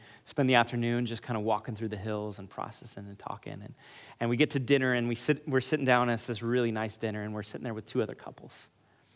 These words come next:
And we're sharing each other's stories a little bit, and we're getting to know each other and what city we're from.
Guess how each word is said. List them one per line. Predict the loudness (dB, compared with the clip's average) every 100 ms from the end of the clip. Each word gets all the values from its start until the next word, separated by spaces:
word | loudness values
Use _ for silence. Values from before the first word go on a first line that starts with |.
| -20 -20 -8
And | -2
we're | 0
sharing | 2 4 4
each | 4 2
other's | 0 -2
stories | -4 0 0 0 -8 -14
a | -12
little | -10 -12
bit, | -12 -14 _ _ _
and | -8
we're | -4
getting | -2 -2
to |
know | -2 -2
each | -2 -2
other | -4
and | -4
what | -8
city | -10 -10
we're | -10
from. | -14 -14 -14